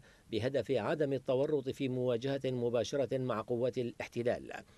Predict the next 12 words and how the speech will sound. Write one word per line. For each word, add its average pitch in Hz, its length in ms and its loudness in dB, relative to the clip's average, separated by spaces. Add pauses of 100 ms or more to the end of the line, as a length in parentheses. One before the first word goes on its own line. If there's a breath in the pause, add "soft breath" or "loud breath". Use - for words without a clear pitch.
(200 soft breath)
فالمسؤولون 110 680 -2
الإيرانيون 117 1080 2 (260 loud breath)
لطالما 151 760 2
أكدوا 147 380 0
مرارا 139 580 4
وتكرارا 131 760 2 (460 loud breath)
أنهم 127 380 0
لا 156 200 4
يسعون 139 560 2 (180)
إلى 135 200 2
توسيع 113 400 0
الحرب. 113 480 -2